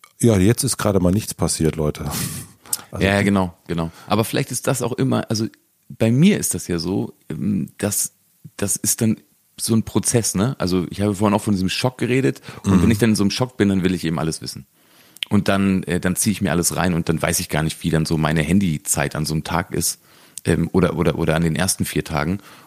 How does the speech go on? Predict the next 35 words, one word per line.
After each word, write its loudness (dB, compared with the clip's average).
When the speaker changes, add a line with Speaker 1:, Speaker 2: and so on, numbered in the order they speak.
Speaker 2:
Und 2
das 2
ist 0
bei 0
mir 4
nämlich 2
auch 0
so, 0
dass -4
ich -6
jetzt -4
auch, 0
wenn 2
ich -2
ganz 0
ehrlich -4
bin, 0
heute 2
gar 2
nicht -4
mich 0
so 6
sehr 4
darum 4
gekümmert 0
habe. -6
Speaker 1:
Mhm. 2
Speaker 2:
Und, 4
ähm, 0
vielleicht 0
ist 0
es 0
so, 0
dass -2
man, 0